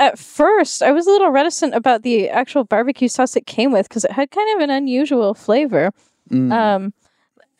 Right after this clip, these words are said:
Speaker 1: as far as what I would expect. Like, a lot of times you
Speaker 2: Yeah.
Speaker 1: get kind of a honey type of barbecue sauce with Thai food.
Speaker 2: Right.
Speaker 1: Uh, but this was, like, a little bit more interestingly seasoned. I couldn't really put
Speaker 2: Mm-hmm.
Speaker 1: my finger on what it was.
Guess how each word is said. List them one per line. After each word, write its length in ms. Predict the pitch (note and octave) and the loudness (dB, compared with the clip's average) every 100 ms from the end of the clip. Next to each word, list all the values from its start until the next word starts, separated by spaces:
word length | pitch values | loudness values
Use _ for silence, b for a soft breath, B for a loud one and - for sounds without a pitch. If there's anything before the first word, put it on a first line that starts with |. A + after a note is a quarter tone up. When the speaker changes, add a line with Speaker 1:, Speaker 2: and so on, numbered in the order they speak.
| - | -8
Speaker 1:
as 200 | - A#3+ | -2 -2
far 120 | - D4 | 0 0
as 180 | A#3+ | 0
what 100 | A#3+ | 0
I 80 | A#3 | 0
would 120 | A3 G3+ | 0 -2
expect. 420 | G3+ - C#4 - | -6 -4 -2 -2
Like, 140 | C#4 | -4
a 40 | C4 | -2
lot 140 | F4 | 0
of 80 | G4+ | 0
times 200 | D#4+ B3 | -2 -2
you 60 | B3 | -2
Speaker 2:
Yeah. 60 | |
Speaker 1:
get 80 | B3 | -2
kind 140 | - B3 | -2 -2
of 80 | F#3 | -2
a 60 | |
honey 380 | F#3+ A#3 A#3+ B3+ | -2 -2 -2 -4
type 280 | A#3+ B3+ B3+ | -2 -4 -2
of 140 | B3 | -2
barbecue 460 | A3+ A#3+ A#3 B3 C4 | 0 -2 -2 -2 -4
sauce 360 | - C4 B3 - | 0 -2 -2 -2
with 160 | B3+ | -4
Thai 220 | - B3 B3+ | -2 -2 0
food. 240 | C#4+ C#4 - | 0 0 -2
Speaker 2:
Right. 360 | - - C3+ F2 | -4 -2 -2 -2
Speaker 1:
Uh, 200 | A#3+ A3+ | 0 0
but 160 | A3 A3+ | -2 -4
this 200 | F#4 - | -4 -2
was, 200 | A#4+ A4+ | -2 -2
like, 160 | G#4+ | -2
a 60 | G4 | 0
little 240 | F4 F4 | 0 -2
bit 200 | D#4 D#4 | 0 -2
more 160 | B3 D4 | 0 -2
interestingly 640 | - C4+ D4+ - C#4+ C4 | -2 -2 -2 -2 -2 0
seasoned. 480 | B3 - B3+ G#3+ F#3+ | -2 -2 0 0 0
I 80 | G3 | -2
couldn't 240 | - C#4+ | 0 -4
really 220 | A3 A#3+ A#3 | -2 -2 0
put 100 | B3 | -2
Speaker 2:
Mm-hmm. 60 | |
Speaker 1:
my 100 | G#3 | -2
finger 300 | G#3+ A3 G#3+ | -2 -2 -2
on 220 | G3+ F#3+ F#3+ | -2 -4 -2
what 200 | G3+ F#3+ | -2 -2
it 120 | E3+ | -2
was. 480 | G3+ A3 F3 G3 | 0 0 0 -4